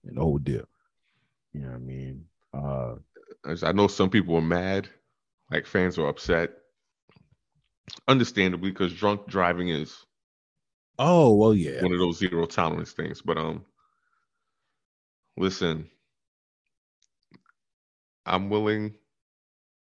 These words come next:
Speaker 2: to see what happens with him, 'cause he hasn't hurt anyone, thankfully.
Speaker 1: Yes, right.
Speaker 2: Thankfully. But we'll see. Maybe this was the one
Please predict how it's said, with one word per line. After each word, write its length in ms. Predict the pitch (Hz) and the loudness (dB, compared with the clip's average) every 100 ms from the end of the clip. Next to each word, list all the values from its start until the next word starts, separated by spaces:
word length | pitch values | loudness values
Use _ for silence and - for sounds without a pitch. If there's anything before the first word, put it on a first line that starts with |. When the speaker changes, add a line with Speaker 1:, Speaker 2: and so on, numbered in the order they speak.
| - - - | -20 -20 -10
Speaker 2:
to 420 | - 90 85 78 - - | -4 -2 -2 -6 -16 -20
see 280 | - 104 | -8 -2
what 160 | 95 - | 0 0
happens 600 | 90 78 78 78 - - _ - | 0 -4 -8 -16 -18 -20 _ -12
with 180 | - | -8
him, 160 | 82 76 - _ - - | -6 -8 -10 _ -20 -4
'cause 160 | 110 - | -4 0
he 100 | 101 | 2
hasn't 280 | 107 107 | 4 2
hurt 140 | 110 65 | 2 0
anyone, 420 | 85 85 73 92 _ _ _ _ _ - | -4 -6 -8 -12 _ _ _ _ _ -2
thankfully. 540 | 95 90 - 71 - - - | 0 0 -2 -8 -8 -12 0
Speaker 1:
Yes, 280 | 135 143 - - _ - | 2 2 0 -10 _ -6
right. 120 | 104 | 0
Speaker 2:
Thankfully. 520 | 123 101 82 64 - _ _ _ _ _ _ _ _ - | 2 0 -4 -8 -10 _ _ _ _ _ _ _ _ -14
But 420 | 85 80 71 64 _ _ _ - | -4 -2 -2 -6 _ _ _ -6
we'll 140 | 90 | -4
see. 300 | 90 - 78 | -4 -6 -8
Maybe 360 | 71 90 95 98 | -2 0 2 0
this 200 | 92 92 | -2 -2
was 200 | 92 87 | -4 -4
the 180 | 95 85 | -4 -4
one 640 | 85 87 90 87 90 95 | 0 0 0 -2 -8 -12